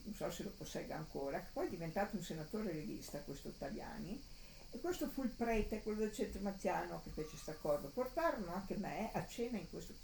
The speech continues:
quei dodici a posto, di un ristorante strafigo, per fare questo accordo che Ottaviani ci avrebbe passato della pubblicità.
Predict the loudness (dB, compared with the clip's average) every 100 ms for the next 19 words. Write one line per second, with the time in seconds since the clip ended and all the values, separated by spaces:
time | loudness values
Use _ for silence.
0 | -2 -2 0 -2 -2 -4 -2 -2 -2 -2
1 | -4 -4 -6 -8 -8 -4 -4 -6 -8 -8
2 | -8 -10 -2 0 0 -2 -12 -12 -12 -12
3 | -14 -6 0 2 6 8 8 6 2 2
4 | -2 2 4 4 2 0 0 0 2 4
5 | 4 4 2 0 2 2 2 0 -2 0
6 | 0 0 -2 0 0 0 -4 -6 -10 -10